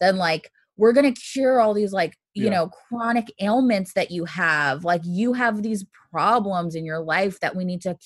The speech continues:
Speaker 1: cure with our bullshit. And don't worry, it's not even about weight. Who cares about weight? It's about you. It's about who you are as a healthy person. And it's like, this is not,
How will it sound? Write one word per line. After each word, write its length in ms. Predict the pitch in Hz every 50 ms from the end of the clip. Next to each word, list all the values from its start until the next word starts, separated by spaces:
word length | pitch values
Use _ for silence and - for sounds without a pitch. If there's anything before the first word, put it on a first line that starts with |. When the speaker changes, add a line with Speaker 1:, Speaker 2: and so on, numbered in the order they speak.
| - - - _
Speaker 1:
cure 320 | 196 208 220 208 196 180
with 160 | 170 165 160 175
our 240 | 170 165 165 165 156 - _
bullshit. 560 | 175 180 196 214 214 - - 190 170 147 - _ - - - - - - _ _ 190
And 280 | 185 180 175 175 180 - - - _ _ _ _ _ 202 - 180 -
don't 340 | - 226 233 262 320 262 -
worry, 240 | 208 240 277 302 247
it's 140 | 202 - -
not 140 | 240 240
even 180 | 262 302 359 330
about 340 | 269 202 190 202 240 254 -
weight. 220 | 220 214 190 -
Who 140 | 170 226 269
cares 340 | 240 - 240 247 254 285 254
about 220 | 247 247 202 -
weight? 220 | 185 175 165 127 -
It's 120 | 196 214 220
about 220 | 247 285 262 196
you. 560 | 202 196 185 190 220 269 320 330 311 285 247
It's 100 | 202 202 214
about 220 | 233 233 - - -
who 160 | 240 320 330
you 200 | 302 311 269 - - -
are 280 | 214 226 262 285 285 262
as 120 | 247 226
a 60 | 208
healthy 380 | 180 202 247 269 277 254 233 220
person. 320 | - - 285 285 - 247
And 120 | 220 208 208
it's 100 | 196 -
like, 160 | 220 214 - _ _ _ _ _ _ _ _ _ _
this 160 | 339 339 -
is 240 | 381 349 330 - - _ _ _ _ _ _ _ _ _ -
not, 400 | 202 196 196 208 214 208 -